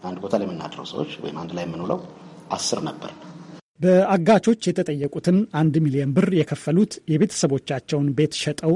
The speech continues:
Speaker 2: እንደሆነ የተናገሩት አቶ ምስክር በወቅቱ ለክልሉ መንግስት ስለ ጉዳዩ አመልክቼ የነበረ ቢሆንም እስካሁን መልስ የሰጠኝ አካል የለም ይላሉ።
Speaker 1: እኔ ሰርግ ላጅብ አልሄድኩም፣ ወይ ለግል ጉዳይ አልሄድኩም፣ ወይ ክርስትና ተጠርቼ ዘመድ ልጠይቅም አልሄድኩም።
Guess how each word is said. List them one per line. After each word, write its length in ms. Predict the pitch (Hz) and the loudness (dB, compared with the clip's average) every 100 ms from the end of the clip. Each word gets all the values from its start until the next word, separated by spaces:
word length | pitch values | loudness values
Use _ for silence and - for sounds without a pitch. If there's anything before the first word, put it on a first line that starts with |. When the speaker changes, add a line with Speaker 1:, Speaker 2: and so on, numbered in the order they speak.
| - | 2
Speaker 2:
እንደሆነ 400 | 156 143 147 135 | 0 0 -2 2
የተናገሩት 680 | 180 - 135 127 123 175 - - | 2 2 -2 -4 0 2 0 -4
አቶ 220 | 131 127 | -10 -6
ምስክር 400 | 127 - - 202 214 - - _ - | -6 -6 2 4 4 0 -20 _ -2
በወቅቱ 460 | 139 175 214 - 175 202 202 | 6 8 6 4 2 2 2
ለክልሉ 500 | 147 147 160 151 165 | 0 0 2 4 6
መንግስት 400 | 185 139 127 156 - | 6 2 0 -2 -2
ስለ 160 | 147 131 | -6 -4
ጉዳዩ 360 | 127 117 139 175 | -6 -2 4 4
አመልክቼ 460 | 185 175 - 202 - 185 | 6 4 2 -2 4 4
የነበረ 400 | 190 143 123 127 123 | 6 2 -2 -6 -6
ቢሆንም 360 | 117 156 208 247 - _ - | -2 2 2 2 -6 _ -8
እስካሁን 440 | 165 - 131 160 185 | -6 -2 0 2 0
መልስ 240 | 165 160 202 | 0 -2 0
የሰጠኝ 480 | 143 - - - 143 196 | -2 -2 -10 -4 -4 -4
አካል 320 | 143 143 131 147 185 | -6 -6 -4 -4 -4
የለም 360 | 135 131 131 135 | -4 -4 -2 0
ይላሉ። 320 | 139 151 160 151 123 - - - - | 2 4 4 2 0 -10 -20 -14 -2
Speaker 1:
እኔ 120 | 127 123 | 2 2
ሰርግ 220 | 131 113 | -2 -4
ላጅብ 280 | 101 95 87 | -4 -6 -8
አልሄድኩም፣ 400 | 76 - - - - - - | -12 -12 -16 -16 -16 -18 -16
ወይ 140 | - | -10
ለግል 240 | - - - | -8 -8 -8
ጉዳይ 240 | - 151 | -8 -8
አልሄድኩም፣ 380 | 143 - - - | -8 -10 -14 -14
ወይ 120 | - | -14
ክርስትና 320 | - - - 82 | -8 -6 -4 -6
ተጠርቼ 340 | 80 - - 98 | -6 -8 -4 -2
ዘመድ 240 | 92 92 | 0 -2
ልጠይቅም 360 | 85 78 - 160 | -4 -8 -4 -2
አልሄድኩም። 400 | - - - - | -4 -8 -10 -12